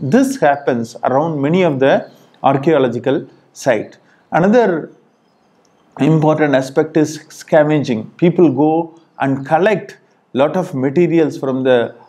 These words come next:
archaeological sites and then again they are using them for various purposes. They collect coins. If they find any valuable metal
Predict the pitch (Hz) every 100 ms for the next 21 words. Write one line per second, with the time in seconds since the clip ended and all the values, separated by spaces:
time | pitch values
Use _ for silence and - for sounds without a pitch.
0 | - 135 131 160 139 127 120 127 123 135
1 | 131 131 - _ 131 139 139 156 247 -
2 | - _ 139 127 175 147 151 - _ _
3 | 123 143 135 120 - - _ _ - 143
4 | 185 202 220 170 139 147 170 - - 147
5 | 196 - - 135 143 135 135 - 127 113
6 | 117 - 104 - _ _ 123 120 123 147
7 | 151 - - 139 139 139 147 - - _
8 | 120 120 143 139 135 151 156 147 131 165
9 | 127 127 143 139 139 117 127 135 165 147
10 | 147